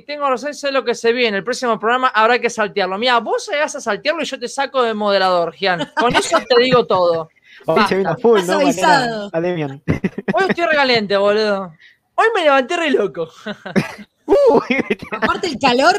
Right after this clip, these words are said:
Speaker 3: el calor es como que te saca lo salvaje, ¿viste?
Speaker 1: Mal,
Speaker 3: Te
Speaker 1: ¿viste?
Speaker 3: van todos
Speaker 1: No,
Speaker 3: a la
Speaker 1: pará,
Speaker 3: mierda.
Speaker 1: basta. Basta estos comentarios, se acabó. <laughs> No, voy con toda la onda, pero sí.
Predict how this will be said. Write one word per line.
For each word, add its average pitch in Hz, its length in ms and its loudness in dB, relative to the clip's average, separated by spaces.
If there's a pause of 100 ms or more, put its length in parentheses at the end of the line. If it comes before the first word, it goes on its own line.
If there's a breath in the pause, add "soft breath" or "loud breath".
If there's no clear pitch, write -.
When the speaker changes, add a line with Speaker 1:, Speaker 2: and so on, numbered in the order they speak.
Speaker 3:
el 247 120 -6
calor 269 260 0
es 359 100 -2
como 254 240 0
que 214 100 -4
te 208 120 -6
saca 302 260 -4
lo 262 100 -4
salvaje, 226 480 -4
¿viste? 240 320 -8
Speaker 1:
Mal, 226 420 0
Speaker 3:
Te 190 40 -10
Speaker 1:
¿viste? 233 160 -6 (140)
Speaker 3:
van 190 100 -10
todos 240 220 0
Speaker 1:
No, 294 60 0
Speaker 3:
a 285 40 -4
la 269 80 -2
Speaker 1:
pará, 269 220 0
Speaker 3:
mierda. 277 180 2
Speaker 1:
basta. 175 600 -4 (120)
Basta 269 240 0
estos 233 160 -6
comentarios, 196 640 -2
se 208 60 -10
acabó. 208 440 0
<laughs> - 1700 -8
No, 202 260 2
voy 240 160 2
con 226 160 0
toda 240 120 2
la 226 140 4
onda, 196 200 -2
pero 294 180 -4
sí. 170 280 -10